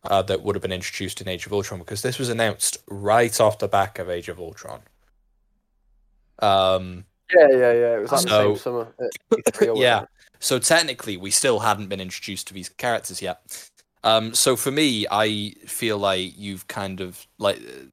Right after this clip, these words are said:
Speaker 1: your opinion's been twisted over time, I think.
Speaker 2: Oh,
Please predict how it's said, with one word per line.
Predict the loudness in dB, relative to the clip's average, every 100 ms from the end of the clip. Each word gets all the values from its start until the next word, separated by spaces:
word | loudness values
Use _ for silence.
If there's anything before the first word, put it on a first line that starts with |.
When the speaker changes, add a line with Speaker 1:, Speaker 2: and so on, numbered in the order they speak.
| -20 -18
Speaker 1:
your | -14 -6 -4
opinion's | -4 -6 -6 -6
been | -6 -6
twisted | -4 -4 -4 -6 -4
over | -4 -6
time, | -8 -8 -8 -12
I | -10 -8
think. | -8 -10 -14 -20 _ _ -6
Speaker 2:
Oh, | 0 0